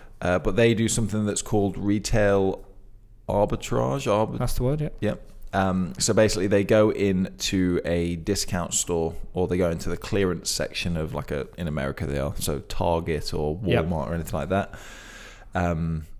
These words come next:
Speaker 1: and there'll be, like, four or five items of something. Basically, they've got a shop set up on Amazon, um, th-, which then gives them an app that they can scan a product, and it will tell them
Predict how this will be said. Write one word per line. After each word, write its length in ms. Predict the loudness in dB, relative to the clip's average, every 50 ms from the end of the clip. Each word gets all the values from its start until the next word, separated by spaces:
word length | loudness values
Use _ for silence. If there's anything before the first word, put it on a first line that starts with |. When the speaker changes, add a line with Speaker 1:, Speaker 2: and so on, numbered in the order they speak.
| -16 -18 -20 -20 -20 -20 -18 _ 0
Speaker 1:
and 120 | 2 4 4
there'll 80 | 4
be, 140 | 4 4 4
like, 320 | 4 2 0 0 -2 -4 -4 -2 -2 -2 -4 -10 -8
four 180 | -2 0 0
or 60 | 0
five 260 | 2 2 0 0 2 2
items 300 | 0 0 -2 -4 -6 -4
of 80 | -4
something. 420 | -2 -2 -2 0 0 -2 -2 -2 -4 -8 -12 -4 2
Basically, 380 | 4 4 4 4 2 0 0 4
they've 280 | 6 6 6 6 4
got 220 | 4 2 2 2 2
a 40 |
shop 540 | 0 2 2 2 4 4 2 2 0 0 2
set 300 | 2 4 4 2 4 2
up 120 | 2 2 2
on 160 | 0 2 2
Amazon, 520 | 2 2 2 2 2 0 0 0 0 -4 -6 -12 -18 -20 -20 -20 -20 -20 -20 -20 -10 -4
um, 520 | -2 0 0 0 0 0 -2 -2 -4 -4 -6
th-, 120 | -8 -10 -10 -10 -20 -18 -14 -6
which 220 | -4 -2 -2 0 2
then 160 | 2 2 2
gives 200 | 2 2 0 2
them 120 | 2 2 2
an 80 | 2
app 280 | 2 0 0 0 2 2
that 180 | 2 2 2 0
they 120 | 0 -2
can 200 | -2 -4 -4 -2
scan 500 | 0 0 0 0 0 0 2 2 2 2
a 60 | 0
product, 540 | 2 2 2 2 2 0 -2 -4 -6 -6 -6
and 100 | -4 -4
it 60 | -4
will 80 | -6 -4
tell 260 | 0 2 2 2 2
them 320 | 0 -2 -2 -2 -4 -8